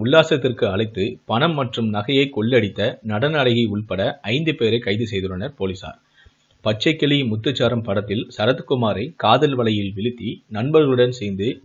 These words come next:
ஜோதிகா மிரட்டி பணம் பிடுங்குவது போல ஒரு சம்பவம்தான் கோவையில் நடைபெற்றிருக்கிறது. துணிக்கடை அதிபரை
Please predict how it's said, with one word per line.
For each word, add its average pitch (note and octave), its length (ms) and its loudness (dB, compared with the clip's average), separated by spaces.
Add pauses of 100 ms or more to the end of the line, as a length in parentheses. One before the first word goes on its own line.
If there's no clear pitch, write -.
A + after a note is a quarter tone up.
ஜோதிகா C3+ 460 0
மிரட்டி A2+ 560 -4
பணம் C3+ 280 -2
பிடுங்குவது A#2+ 440 0
போல G#2 340 -4
ஒரு G#2+ 220 -4
சம்பவம்தான் A2 680 -2 (360)
கோவையில் C#3+ 320 4
நடைபெற்றிருக்கிறது. G2+ 840 -4 (480)
துணிக்கடை C#3+ 420 2
அதிபரை G#2+ 520 0